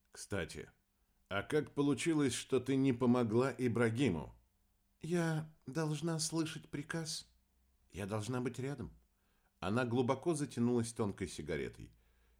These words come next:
«Я не всемогуща». «Но ты знаешь, как нам поступить».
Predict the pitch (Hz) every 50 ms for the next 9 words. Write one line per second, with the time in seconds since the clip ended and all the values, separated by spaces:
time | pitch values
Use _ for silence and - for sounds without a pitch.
0 | _ _ - 175 180 208 208 208 208 196 - - - 190 185 190 185 180 175 196
1 | 185 - - - - - - _ _ _ _ _ _ _ _ _ _ _ _ _
2 | _ _ _ _ _ _ - 64 78 85 82 78 - 92 98 92 90 87 87 -
3 | - _ - 82 80 98 120 139 127 85 71 64 - - - 71 - - 80 78
4 | 76 - - 85 - - 113 113 117 107 - - -